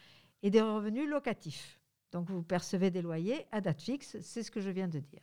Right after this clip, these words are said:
Ça, c'est très important. Ensuite, euh, c'est une gestion professionnelle personnalisée, sans frais pour vous, aucun frais. Il assure la, la, le suivi et une gestion personnalisée de votre logement.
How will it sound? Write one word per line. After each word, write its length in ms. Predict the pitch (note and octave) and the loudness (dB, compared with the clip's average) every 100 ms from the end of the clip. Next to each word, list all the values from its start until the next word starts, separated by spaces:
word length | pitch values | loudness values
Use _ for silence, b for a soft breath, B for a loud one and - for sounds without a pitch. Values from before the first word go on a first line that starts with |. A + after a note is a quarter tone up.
| _ | _
Ça, 180 | - | -10
c'est 160 | G#3 - | -8 -10
très 220 | - F3+ | -8 -4
important. 400 | D#3+ D#3+ - C#4 - | -4 -6 -8 -8 -2
Ensuite, 540 | A3+ - D#4+ F#4 - G4+ - | -2 2 2 2 0 -6 -4
euh, 180 | A3+ A3 | -4 -4
c'est 240 | A3 C#4+ | -6 -8
une 100 | D4 | -4
gestion 500 | C4+ C#4 - - F4 F4+ | 2 2 2 -2 -2 0
professionnelle 800 | - D#4 D#4 - C4 B3+ C#4+ F#4 G#4 | -2 2 2 4 4 6 4 2 -2
personnalisée, 720 | F#4 F#4 E4+ D#4 C4 G#3 C#3+ - _ _ _ _ _ _ | -2 0 2 2 4 0 -2 -8 _ _ _ _ _ _
sans 300 | - - C#4 | -2 4 4
frais 240 | - - B3+ | 4 0 0
pour 180 | G3 | 0
vous, 240 | E3 G3 F#4+ _ _ _ _ _ _ - | -2 -2 -4 _ _ _ _ _ _ -4
aucun 320 | D#4 - G3+ | -4 2 2
frais. 320 | - D3+ F#3+ - _ _ _ _ _ _ _ _ _ - | 2 0 0 -4 _ _ _ _ _ _ _ _ _ 0
Il 160 | B3 | 8
assure 440 | B3+ B3+ - C4+ A#3+ | 8 8 2 4 4
la, 120 | G#3+ G#3 G#3+ C4 | 4 0 -4 0
la, 220 | G#3 G3 G3+ | 4 4 2
le 160 | G3+ A3 | 2 2
suivi 640 | - A#3+ A#3+ G#3 A#3 A#3 - | 2 2 6 8 8 6 6
et 80 | G3 | 6
une 100 | G#3 | 6
gestion 500 | F#3+ G#3 - G3 E3+ | 2 0 0 2 2
personnalisée 880 | E3 D4+ - C#4 A#3+ G#3+ G3+ G3+ | 4 0 2 4 6 6 6 6
de 120 | F#3+ F3 | 6 4
votre 280 | D#3+ - | 2 0
logement. 460 | C#3 C#3+ C#3 F3+ D#4+ | 0 0 -2 -2 -2